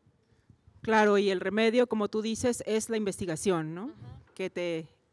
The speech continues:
Speaker 1: y la mejor sorpresa es que se caigan los propios prejuicios, ¿no? Las, las
Speaker 2: Sí,
Speaker 1: propias
Speaker 2: claro, cuando
Speaker 1: convicciones.
Speaker 2: encontrás, vos mencionabas un libro, La otra guerra, por ejemplo, que es un libro, no es un libro sobre desaparecidos, porque realmente, o sea, el, el problema básico de ese libro es precisamente usar la palabra desaparecido.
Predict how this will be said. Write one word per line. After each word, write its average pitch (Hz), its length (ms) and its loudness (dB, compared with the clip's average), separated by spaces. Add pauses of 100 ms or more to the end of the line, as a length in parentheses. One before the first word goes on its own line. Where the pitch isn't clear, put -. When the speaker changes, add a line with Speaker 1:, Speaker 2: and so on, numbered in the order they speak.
(100)
Speaker 1:
y 208 100 0
la 208 100 2
mejor 233 280 0
sorpresa 254 640 2
es 262 320 2
que 190 140 -6
se 202 100 -4
caigan 202 260 -2
los 214 140 -4
propios 202 320 -4
prejuicios, 190 760 -8
¿no? 180 120 -8
Las, 202 300 -8
las 160 160 -8
Speaker 2:
Sí, 175 80 0
Speaker 1:
propias 180 180 0
Speaker 2:
claro, 277 180 2
cuando 220 180 -4
Speaker 1:
convicciones. 208 40 -4
Speaker 2:
encontrás, 220 320 -4
vos 254 140 -2
mencionabas 220 400 -4
un 208 100 -6
libro, 196 220 -2
La 180 120 -2
otra 180 240 -2
guerra, 156 280 -2
por 147 120 -4
ejemplo, 147 300 -8
que 160 60 -4
es 170 100 -8
un 190 100 -4
libro, 208 300 -2
no 208 140 -4
es 247 100 -10
un 262 80 -8
libro 247 160 -6
sobre 196 240 -6
desaparecidos, 151 880 -8
porque 147 400 -8
realmente, 180 400 -4
o 185 60 -4
sea, 180 100 -2
el, 156 180 -4
el 165 140 -8
problema 175 480 -2
básico 185 380 -8
de 175 60 -6
ese 175 160 -10
libro 190 360 -4
es 160 140 -12
precisamente 180 580 -8
usar 170 160 -8
la 160 80 -4
palabra 165 300 -4
desaparecido. 151 720 -6